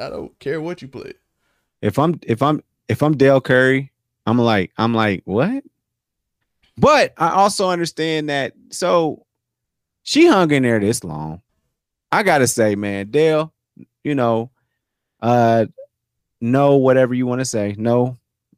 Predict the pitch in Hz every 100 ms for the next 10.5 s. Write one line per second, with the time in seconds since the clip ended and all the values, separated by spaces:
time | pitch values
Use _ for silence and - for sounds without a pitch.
0 | _ _ - 120 113 104 104 104 110 110
1 | 113 107 92 98 120 _ 107 120 110 -
2 | _ _ _ _ _ _ _ _ _ 120
3 | 135 165 165 175 190 180 156 139 127 123
4 | 123 135 - _ _ _ _ _ _ _
5 | - 104 110 120 - 147 - 127 117 131
6 | 117 117 127 139 165 185 226 196 240 233
7 | 180 131 110 98 92 85 80 76 82 _
8 | _ _ _ _ _ _ _ _ _ _
9 | _ 92 107 127 127 127 131 127 123 127
10 | 135 131 110 110 95